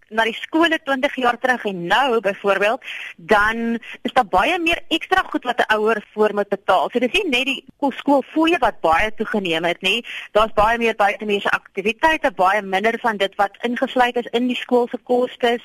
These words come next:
En dan praat ek nou nie eers van die goed wat die kinders wil hê en baie keer nodig het om, om by die skool mee reg te kom nie. As jy nou kyk na tablette en slimfone en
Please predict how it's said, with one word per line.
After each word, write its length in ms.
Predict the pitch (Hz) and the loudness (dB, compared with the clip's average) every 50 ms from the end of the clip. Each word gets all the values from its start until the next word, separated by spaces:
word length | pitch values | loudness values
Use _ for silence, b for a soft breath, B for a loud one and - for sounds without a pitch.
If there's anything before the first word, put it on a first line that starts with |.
| _ _ | _ _
En 220 | - 254 285 269 | -4 -4 -2 0
dan 180 | 233 208 208 208 | 0 0 0 2
praat 260 | - 254 285 285 294 | 2 2 2 2 0
ek 60 | 277 | 0
nou 100 | 269 285 | -2 -2
nie 120 | 294 277 214 | -2 0 -2
eers 120 | 254 247 | -2 -2
van 120 | - 247 240 | -2 -2 -2
die 100 | 220 - | -4 -6
goed 160 | - - - | -6 -4 -4
wat 100 | 247 240 | -4 -4
die 80 | - | -2
kinders 300 | - 262 247 254 247 247 | -2 0 0 0 -2 0
wil 120 | - 226 196 | 0 0 0
hê 380 | 175 170 175 196 233 247 247 - _ _ _ - | 0 0 0 0 0 -2 -4 -4 _ _ _ -6
en 180 | 240 254 254 | -4 -4 -2
baie 280 | 240 262 - 285 269 277 | -2 0 0 0 0 0
keer 240 | - 285 285 262 - - | 0 -2 -2 -2 -4 -10
nodig 480 | 175 170 175 196 254 311 392 339 - | -8 -4 0 0 0 2 0 -2 -2
het 380 | - 202 185 185 214 _ _ - | -2 -2 -2 -2 -4 _ _ -6
om, 320 | - 208 196 190 185 185 - | -4 -4 -4 -4 -6 -8 -6
om 260 | - - 202 190 190 | -4 -4 -4 -2 0
by 100 | 175 190 | -2 -2
die 160 | 185 196 - - - | -2 -2 -8 -12 -14
skool 240 | - - 214 196 196 | -8 -2 -2 0 0
mee 120 | 202 185 | 2 0
reg 180 | 170 165 - - | 0 0 -2 -4
te 80 | - 196 | -10 -10
kom 200 | - 214 214 233 | -4 -4 -2 -2
nie. 140 | 247 240 208 | -2 -2 -2
As 140 | 185 - | -4 -6
jy 100 | - 202 | -8 -6
nou 120 | 185 185 185 | -4 -4 -2
kyk 240 | 185 202 202 196 - | 0 -2 -2 -2 0
na 240 | 202 180 170 156 B B B B B B - | 0 0 0 0 B B B B B B -2
tablette 480 | 202 190 - 156 147 165 165 - 220 | -2 -2 0 -2 -4 -4 -2 0 0
en 220 | 208 202 170 175 185 - - | 0 0 0 -4 -8 -12 -4
slimfone 760 | 214 202 202 202 180 - - 214 202 196 196 196 190 185 - | -4 -2 -2 -4 -6 -8 -2 0 0 0 2 2 0 0 0
en 300 | - 180 165 165 160 | -4 -6 -8 -10 -12